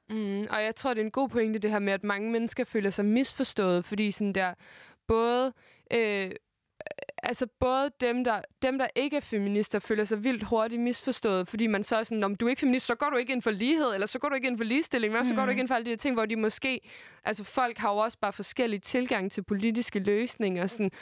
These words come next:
Speaker 1: nu ved jeg ikke, om jeg bliver alt for, øh, sober, nu-, eller også er jeg overhovedet ikke nuanceret, jeg kan ikke helt,
Speaker 2: <laughs>
Speaker 1: øh,
Speaker 2: Men
Speaker 1: fornemme, hvad
Speaker 2: igen,
Speaker 1: mit humør er i
Speaker 2: det,
Speaker 1: dag.
Speaker 2: Marie,
Speaker 1: Men
Speaker 2: jeg bliver nødt til at vide, nuanceret er jo også et ord, som... Hvem er det, der afgrænser, hvad der er nuanceret
Speaker 1: Ja.
Speaker 2: og ikke?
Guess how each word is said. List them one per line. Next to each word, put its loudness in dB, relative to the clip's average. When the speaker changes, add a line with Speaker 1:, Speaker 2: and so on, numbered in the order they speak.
Speaker 1:
nu 0
ved 4
jeg 2
ikke, -4
om -2
jeg 0
bliver 0
alt 0
for, 4
øh, 4
sober, 0
nu-, 0
eller 2
også 0
er 2
jeg 2
overhovedet 2
ikke -2
nuanceret, 0
jeg 2
kan -2
ikke -2
helt, 2
Speaker 2:
<laughs> 4
Speaker 1:
øh, 6
Speaker 2:
Men 0
Speaker 1:
fornemme, 6
hvad 4
Speaker 2:
igen, 4
Speaker 1:
mit -2
humør 0
er 0
i 0
Speaker 2:
det, 6
Speaker 1:
dag. 0
Speaker 2:
Marie, 6
Speaker 1:
Men 8
Speaker 2:
jeg 6
bliver 2
nødt 2
til 2
at 4
vide, 2
nuanceret 4
er 2
jo 4
også 2
et -10
ord, 4
som... -4
Hvem 0
er 2
det, -2
der 0
afgrænser, 0
hvad 0
der 2
er 2
nuanceret 2
Speaker 1:
Ja. 2
Speaker 2:
og 0
ikke? -2